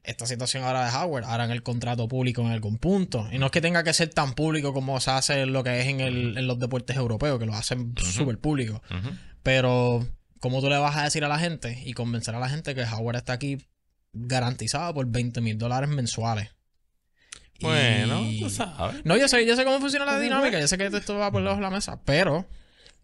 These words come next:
Speaker 1: acuérdate, tiene que haber un papel que tú puedas demostrar toda, todo esto. Y,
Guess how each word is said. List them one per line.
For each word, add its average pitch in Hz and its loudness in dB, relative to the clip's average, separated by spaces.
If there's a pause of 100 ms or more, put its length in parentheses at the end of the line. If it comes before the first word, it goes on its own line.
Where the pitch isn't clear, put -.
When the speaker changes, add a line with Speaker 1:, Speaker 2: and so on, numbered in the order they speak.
(160)
Speaker 1:
acuérdate, 156 -4
tiene 131 -2
que 131 -2
haber 147 0
un 151 -6
papel 160 -6
que 190 -2
tú 160 -2
puedas 143 0
demostrar 143 -2
toda, 123 -4 (160)
todo 120 2
esto. 147 -4 (1040)
Y, 202 -2